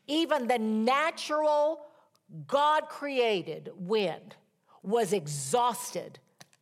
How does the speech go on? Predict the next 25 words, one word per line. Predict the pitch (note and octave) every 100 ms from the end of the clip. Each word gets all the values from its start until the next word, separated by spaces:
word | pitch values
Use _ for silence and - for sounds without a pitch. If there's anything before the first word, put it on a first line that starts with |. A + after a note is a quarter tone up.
| _ _
when | G#3 G#3
the | G3
voice | D3+ G#3 G3 -
of | E3+
the | F#3 E3+
enemy | E3+ D#3 - F3 _ _ _ _ _
was | - F#3 F3+
propelling | - E3+ E3+ E3 D3 -
it. | - - - _ _ _ _ _ _ _ _ _ _ _ _ _ _ _ _ _ _ _ _ _ _ _ _ _ _
And | G3+ G3
there | A#3
was | A#3 A3
immediately | G3 G3+ A3+ G#3 F#3+ E3+ F#3
a |
great | D#3+ C3 E3 G3 F#3+ F#3+
calm | - F3 D3 C#3+ -
and | D#3
a | D3+
perfect | D3 F3 E3 F3+
peaceableness. | - C#4 - D#3+ D3 D3 - - - _ _ _ _ _ _ _ - _ -
And | - A#3
Jesus | E3 B3 C#4 A#3+ B3
said | - - A#3 A3+
to | A#3
them, | F#3 G#3 E3+ D3+ E3+